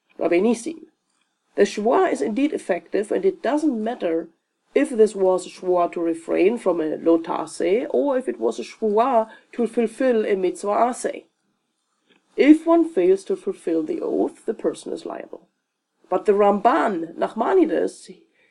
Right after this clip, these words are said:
he writes that a shvuah cannot obligate a person to fulfill what is already commanded in the Torah, or to refrain from what is already forbidden. But the Ramban,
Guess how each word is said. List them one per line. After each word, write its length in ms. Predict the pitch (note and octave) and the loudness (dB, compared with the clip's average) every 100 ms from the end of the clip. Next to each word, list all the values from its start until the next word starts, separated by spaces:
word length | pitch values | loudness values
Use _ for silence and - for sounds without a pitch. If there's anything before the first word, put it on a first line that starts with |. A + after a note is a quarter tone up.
| _ | _
he 220 | _ C#4 D#4+ | _ 8 8
writes 480 | G#3 F3 F3+ - | 8 2 2 -2
that 180 | - F#3+ | -2 0
a 40 | F#3+ | -2
shvuah 640 | - G#3 A#3 D4+ A#3 A3+ - _ _ | -2 2 2 2 0 -2 -6 _ _
cannot 420 | - C4+ G4 F#4+ - | -8 -4 0 0 0
obligate 480 | G3 F3 E4 F2+ - | -2 0 -2 0 -2
a 40 | |
person 380 | - - F2 - | -4 -6 -6 -8
to 60 | - | -16
fulfill 640 | - F3 - A3 E3+ D3 - _ _ - | -12 -12 -2 2 2 0 -10 _ _ -6
what 320 | E3+ F3+ F3+ | 0 2 0
is 300 | - E3+ F3+ - | 0 2 0 -4
already 420 | F#3+ E3+ E3 D#3+ | -6 -4 -6 -6
commanded 540 | E3 - F3+ E3 D#3 E3+ | -8 -8 -8 -8 -10 -8
in 100 | F#3+ | -6
the 100 | G#3 | -4
Torah, 380 | C#4 D3 - - _ _ _ _ _ _ _ | -2 -2 -2 -6 _ _ _ _ _ _ _
or 280 | A#3 B3+ A3 | 10 12 10
to 160 | A3+ | 8
refrain 640 | G3+ A3 - A#3+ F#4+ E4+ G3 | 0 0 2 4 6 6 2
from 220 | G#3 G#3 | -2 -2
what 220 | F3 E3+ - | 0 0 0
is 80 | G#3 | 0
already 420 | - G3 E3+ G2+ | 0 0 -2 -4
forbidden. 500 | - - - A2+ - _ _ _ _ _ _ _ _ _ _ _ _ _ _ _ _ _ _ _ _ - | -4 -4 -4 -4 -10 _ _ _ _ _ _ _ _ _ _ _ _ _ _ _ _ _ _ _ _ -4
But 160 | F#3 | -2
the 60 | G#3+ | 2
Ramban, 840 | G#3+ A3 A3 - - G#3+ F#3+ G3+ | 4 4 4 0 2 0 -2 -6